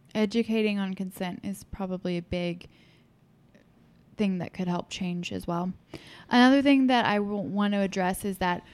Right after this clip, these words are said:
um, going back to believing women and how we do need to believe and trust what they're saying. Um, I think that can be hard whenever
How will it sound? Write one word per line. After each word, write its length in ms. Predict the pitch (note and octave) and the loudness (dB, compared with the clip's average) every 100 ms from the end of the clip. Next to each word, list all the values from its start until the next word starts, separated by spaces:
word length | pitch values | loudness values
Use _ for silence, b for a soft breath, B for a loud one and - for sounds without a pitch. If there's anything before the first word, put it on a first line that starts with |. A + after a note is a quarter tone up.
| B B B - | B B B -4
um, 280 | G#3 G3 F3+ | 0 0 2
going 260 | G#3 G#3+ G#3+ | 6 6 6
back 300 | G3+ G3+ G3+ | 2 0 -2
to 280 | - G#3+ G3 | -2 0 0
believing 460 | G3 G3+ G3+ G3 | 2 2 2 2
women 260 | F#3 F3 E3 | 2 0 0
and 140 | F3+ | 0
how 200 | F#3 F#3 F3+ | 0 2 2
we 180 | F3+ F3 | 2 0
do 200 | F#3+ G3 | 2 4
need 160 | F#3+ | 4
to 80 | F#3 | 2
believe 580 | F3+ F3+ F3+ F3+ F3+ F3 | 0 0 0 2 2 0
and 180 | F3+ F3+ | -4 -4
trust 420 | - F#3+ F3+ - | -4 -4 -4 -4
what 120 | G3 - | -4 -2
they're 140 | F3+ | -4
saying. 440 | - G#3 A#3 B3+ C#4 B B B B | -2 0 4 2 0 B B B B
Um, 380 | A3 G#3+ G#3 - G#3+ | 0 2 0 -2 2
I 40 | |
think 140 | B3 B3+ | 4 4
that 180 | C4+ A#3 | 4 2
can 240 | A#3+ A#3+ | 2 2
be 80 | A3+ | 2
hard 560 | G#3 G#3 G3+ G#3 C4+ | 0 2 2 4 2
whenever 600 | A#3 G3+ G3 G3 F#3+ F3+ | 2 0 2 4 4 2